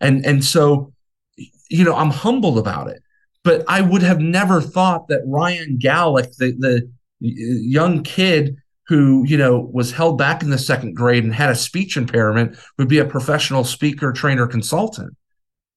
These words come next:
And, and I had to believe in myself and be that truth explorer and identifying and knowing the truth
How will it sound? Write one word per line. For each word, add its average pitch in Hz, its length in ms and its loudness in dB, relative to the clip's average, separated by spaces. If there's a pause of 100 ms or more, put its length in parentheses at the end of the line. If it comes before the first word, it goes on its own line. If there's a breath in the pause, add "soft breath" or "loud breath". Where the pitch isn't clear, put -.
(640)
And, 147 160 2
and 147 180 0
I 156 60 2
had 175 220 2
to 165 80 2
believe 143 480 2
in 139 100 2
myself - 800 -8 (460)
and 147 160 2
be 220 160 6
that 151 240 -2
truth 101 320 -4
explorer 90 680 -6 (440)
and 151 100 2
identifying 147 800 0
and 123 160 -2
knowing 175 360 2
the 95 100 -16
truth - 480 -16